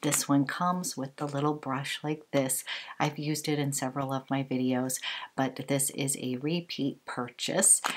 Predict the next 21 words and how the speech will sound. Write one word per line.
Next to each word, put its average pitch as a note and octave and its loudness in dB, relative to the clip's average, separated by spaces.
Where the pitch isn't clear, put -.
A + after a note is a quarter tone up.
and C#3 8
I B2+ 4
just C3+ -2
really C3 2
love A2+ 0
it. - -6
It's A#2 -6
a C3+ -2
very C#3 0
thin D3+ 4
kind C#3 2
of C3 0
serum D#3 4
kind D3+ -2
of C#3 -4
foundation. C3+ 2
It's - -8
gonna A#2+ -4
look D3+ -2
like F3+ -2
skin. D3 2